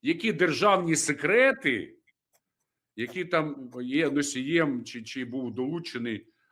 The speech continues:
абсолютно незаконно. Абсолютно незаконно. Глава туалетного паперу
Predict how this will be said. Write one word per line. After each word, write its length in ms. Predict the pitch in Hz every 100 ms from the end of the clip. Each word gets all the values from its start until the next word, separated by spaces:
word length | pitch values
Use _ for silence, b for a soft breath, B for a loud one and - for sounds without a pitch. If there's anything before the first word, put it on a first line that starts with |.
| -
абсолютно 840 | 151 - - 190 190 180 175 147
незаконно. 960 | 139 135 110 127 127 123 110 95 87 80 b b b -
Абсолютно 1120 | 180 202 208 - 185 185 190 208 - 151 147
незаконно. 920 | 139 131 113 113 110 101 87 73 69 _ _ _ _ _ _ _ _ _ _ _ _ _ -
Глава 540 | 107 147 147 160 156
туалетного 580 | 151 143 151 147 143 123
паперу 760 | 131 127 220 233 160 82 -